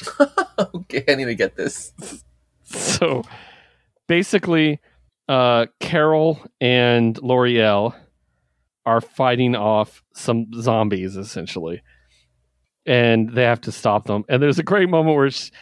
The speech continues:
Speaker 2: Carol realizes she needs to knock down a whole bunch of them. And she's like, "Hey, I have an idea. It's really more of a Hulk move, but it might work." And L'Oreal's like, "Go for it." And she's like, "I don't really have the hands for this. Let's see what we can manage." She does this, like,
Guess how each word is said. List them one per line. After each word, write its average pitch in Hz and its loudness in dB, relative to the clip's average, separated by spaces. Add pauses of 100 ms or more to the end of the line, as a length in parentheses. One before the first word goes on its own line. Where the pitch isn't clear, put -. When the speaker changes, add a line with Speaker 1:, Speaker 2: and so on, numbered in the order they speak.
(340)
Speaker 2:
Carol 143 2
realizes 131 2
she 131 -4
needs 123 2
to 120 -6
knock 117 0
down 120 -2
a 123 2
whole 117 2
bunch 110 0
of 131 -4
them. 131 0 (840)
And 113 2
she's 113 -4
like, 113 0 (460)
"Hey, 151 2
I 131 6
have 139 4
an 139 2
idea. 135 2
It's 113 -2
really 156 4
more 147 4
of 131 0
a 120 2
Hulk 160 -2
move, 131 2
but 120 0
it 117 0
might 117 -2
work." 123 0 (120)
And 131 -4
L'Oreal's 123 2
like, 113 -8
"Go 135 0
for 139 2
it." - -8 (600)
And 117 -2
she's 131 -4
like, 120 0
"I 123 -6
don't 131 4
really 120 4
have 117 2
the 113 -4
hands 117 0
for - -8
this. 202 -6
Let's 117 -4
see - -2
what 139 -2
we 120 -2
can 120 -2
manage." 113 0
She 170 -2
does 147 0
this, 151 -2
like, 131 0